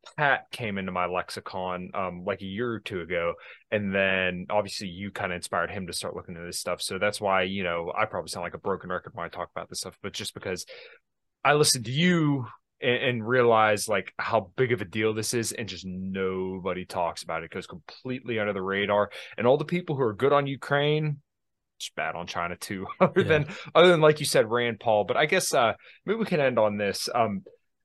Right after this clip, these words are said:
Speaker 1: the good thing about Rand Paul kind of being in that position is that, especially after twenty twenty, he's made himself a little bit more of a notable figure amongst Republicans. I could almost see a Ron Paul-esque revolution if Rand Paul is ready to bet. And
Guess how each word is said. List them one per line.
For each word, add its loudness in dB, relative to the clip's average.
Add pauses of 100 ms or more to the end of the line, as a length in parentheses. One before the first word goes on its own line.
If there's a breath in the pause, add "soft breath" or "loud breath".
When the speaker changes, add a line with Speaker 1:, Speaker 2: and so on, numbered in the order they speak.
Speaker 1:
the -2
good 2
thing 4
about 6
Rand 2
Paul 4
kind 0
of -6
being -2
in -2
that 0
position -4
is -4
that, 2
especially -2
after -4
twenty -4
twenty, -4 (220 loud breath)
he's -6
made 4
himself 0
a -8
little 0
bit -8
more 4
of -2
a -2
notable 0
figure -4
amongst -6
Republicans. -10 (400 loud breath)
I 4
could -2
almost 4
see -2
a 0 (260)
Ron 4
Paul-esque 0
revolution -2
if -6
Rand 0
Paul 0
is -6
ready -2
to -8
bet. -2
And -4